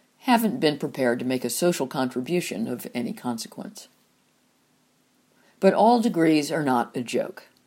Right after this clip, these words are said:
Some occupations still require you to know what you're doing, and medicine is one of them.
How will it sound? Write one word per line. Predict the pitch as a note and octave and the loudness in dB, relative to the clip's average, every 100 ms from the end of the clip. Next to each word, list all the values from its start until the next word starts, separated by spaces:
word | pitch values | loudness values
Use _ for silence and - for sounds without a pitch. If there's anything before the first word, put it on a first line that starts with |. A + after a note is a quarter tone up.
| _ _ _ _ _ _ _ _ - | _ _ _ _ _ _ _ _ -4
Some | - G3+ D3+ | 2 4 4
occupations | - C#3 - B2 - A#2 - F2 - - | 4 0 0 -8 -4 -6 -6 -8 -8 -8
still | - - F#3 G3+ | -4 0 2 4
require | G3+ G3+ A#2+ A2+ | 2 -2 -2 0
you | B2+ | -2
to | C#3 | -4
know | C#3 G2 | -4 -2
what | G#2 | -4
you're | - D#3 | -6 -6
doing, | G#3 F#3 - - - _ _ _ _ _ _ _ - | -4 -4 -6 -10 -14 _ _ _ _ _ _ _ -8
and | C#3+ | -4
medicine | D#3+ C#3+ - - - - | -2 -2 -4 -10 -12 -10
is | - A#2+ | -8 -4
one | B2 - | -4 -4
of | |
them. | - - | -10 -12